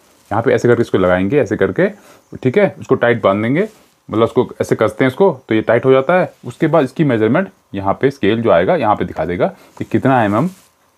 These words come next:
इसकी थिकनेस है। तो mainly इसकी थिकनेस को मेजर करने के लिए यूज़ होता है।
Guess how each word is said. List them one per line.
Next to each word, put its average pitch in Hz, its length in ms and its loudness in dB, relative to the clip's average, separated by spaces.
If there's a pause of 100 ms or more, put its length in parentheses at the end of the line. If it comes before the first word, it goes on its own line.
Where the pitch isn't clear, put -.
(380)
इसकी - 200 -4
थिकनेस - 420 -4
है। - 120 -12 (200)
तो 98 60 -2 (540)
mainly 143 220 6
इसकी 175 200 0
थिकनेस 139 380 -2
को - 100 0
मेजर 110 200 2
करने 95 240 -2
के 92 80 -2
लिए 127 140 2
यूज़ 113 240 -2
होता 71 200 -14
है। 71 100 -16